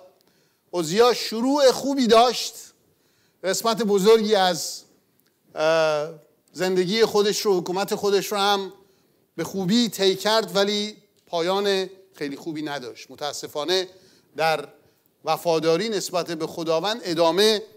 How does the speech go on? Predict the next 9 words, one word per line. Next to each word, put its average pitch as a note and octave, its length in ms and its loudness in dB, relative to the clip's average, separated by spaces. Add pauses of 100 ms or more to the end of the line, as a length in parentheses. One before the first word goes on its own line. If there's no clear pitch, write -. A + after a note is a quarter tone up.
(400)
نداد. F#3 760 4 (680)
از D3+ 240 0
آیات F#3 680 4
شونزده E3+ 600 2
به F#3 140 2
بعد G3+ 340 4
ما G3 540 4 (180)
متاسفانه E3+ 680 0
شاهد F3+ 600 2